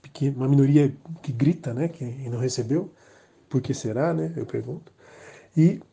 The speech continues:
o, ou como o auxílio municipal proposto também pelos vereadores, né, França, Yara e Fernanda, né, chamado Sorocaba Solidária, que prevê um repasse de quinhentos reais para as pessoas em situação de vulnerabilidade social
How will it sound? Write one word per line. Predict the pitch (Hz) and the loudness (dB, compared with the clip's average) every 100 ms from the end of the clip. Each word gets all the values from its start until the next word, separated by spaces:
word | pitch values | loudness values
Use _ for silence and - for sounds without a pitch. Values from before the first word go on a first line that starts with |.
| _ _ - - _ | _ _ -20 -20 _
o, | 151 | 4
ou | 147 147 143 143 - 156 160 | 8 8 10 8 6 4 4
como | 180 196 | 2 4
o | 214 | 4
auxílio | 208 - 202 214 | 4 0 -2 0
municipal | 196 175 165 175 175 | 0 -2 0 4 4
proposto | 147 131 143 147 - | 2 0 4 2 2
também | 131 120 139 | -2 2 2
pelos | 139 123 117 | 2 0 0
vereadores, | 117 117 113 120 110 104 - - _ - | -2 -2 -2 -2 -4 -8 -14 -20 _ -8
né, | 127 | -6
França, | 113 147 165 - | 0 6 6 6
Yara | 113 123 151 156 | 0 0 2 4
e | 127 | 2
Fernanda, | - 117 120 165 170 165 - - _ _ _ _ 139 | -2 -2 2 4 4 -2 -8 -20 _ _ _ _ -4
né, | 127 139 | -2 -2
chamado | - 135 131 127 | 0 0 2 2
Sorocaba | 127 135 127 135 139 | 2 2 4 2 2
Solidária, | 139 131 120 143 135 113 | 2 0 4 4 4 0
que | - 117 | -2 -2
prevê | 110 123 113 127 127 120 - _ _ _ _ _ _ | 0 0 4 4 4 4 -4 _ _ _ _ _ _
um | 127 123 | -2 2
repasse | 139 139 135 - | 4 6 6 4
de | 123 | -2
quinhentos | 143 139 151 - | 2 2 2 2
reais | 143 135 147 143 | 2 6 6 4
para | - 123 | 0 -4
as | |
pessoas | 120 139 - 127 | -2 -4 -2 0
em | 123 123 113 | 0 0 -2
situação | - 139 131 | 0 0 2
de | 123 | 2
vulnerabilidade | 135 131 123 123 120 120 | 4 4 4 2 0 0
social | - - 127 185 | -4 -2 0 -2